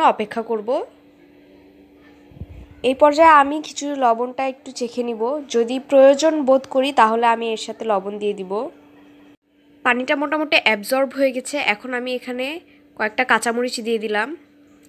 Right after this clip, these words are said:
ফ্লেভারের জন্য। এই কাঁচামরিচ এই পর্যায়ে দিলে ফ্লেভারটা অনেক ভালো আসে। আর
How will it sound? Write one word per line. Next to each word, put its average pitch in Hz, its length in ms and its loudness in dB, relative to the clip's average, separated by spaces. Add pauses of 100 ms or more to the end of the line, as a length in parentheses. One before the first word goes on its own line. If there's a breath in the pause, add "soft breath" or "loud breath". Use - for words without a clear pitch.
(140)
ফ্লেভারের 220 500 2
জন্য। 202 280 -2 (160)
এই 208 80 -4 (440)
কাঁচামরিচ 240 460 -2 (160)
এই 240 60 -2
পর্যায়ে 240 320 -2 (100)
দিলে 226 160 -2 (120)
ফ্লেভারটা 214 420 -4
অনেক 226 140 -2 (600)
ভালো 202 180 -2 (120)
আসে। - 220 -10 (720 loud breath)
আর 190 100 0